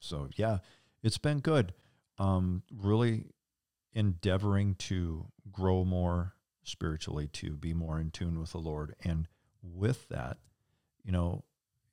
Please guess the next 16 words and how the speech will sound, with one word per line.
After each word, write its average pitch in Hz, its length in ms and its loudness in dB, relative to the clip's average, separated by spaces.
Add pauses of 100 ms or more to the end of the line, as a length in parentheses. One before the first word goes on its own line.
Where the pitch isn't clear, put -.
(160)
Ephesians 117 560 0
five 90 380 0
eighteen 85 640 -2
says, 73 280 -4
"Do 92 160 0
not - 280 0
be 85 120 -6
drunk 80 300 -4
with 76 180 -8
wine, 95 480 0
but 95 160 -6
be 90 100 -2
filled 82 680 0 (460)
with 95 260 -4
the 101 60 -2
Spirit." - 500 -2